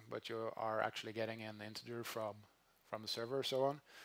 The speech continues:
But, uh, at the very least, you can now read your code and see what happens. And you have type safety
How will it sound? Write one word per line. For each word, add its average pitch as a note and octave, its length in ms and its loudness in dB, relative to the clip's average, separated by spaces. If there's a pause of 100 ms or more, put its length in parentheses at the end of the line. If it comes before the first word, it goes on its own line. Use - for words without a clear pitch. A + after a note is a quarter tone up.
(400)
But, A#2+ 380 6
uh, A#2 640 6
at A#2 140 0
the A2+ 60 -2
very A#2+ 200 0
least, B2 260 4
you A#2 100 -2
can A2 120 -6
now A2 180 0
read A2+ 260 0
your G#2 140 -2
code G2+ 320 -4 (120)
and A2+ 80 -12
see - 140 -2
what A2 160 -4
happens. A2 440 -2
And A#2 140 2
you A#2 60 -4
have A2+ 320 0
type B2 340 4
safety G#2+ 720 -2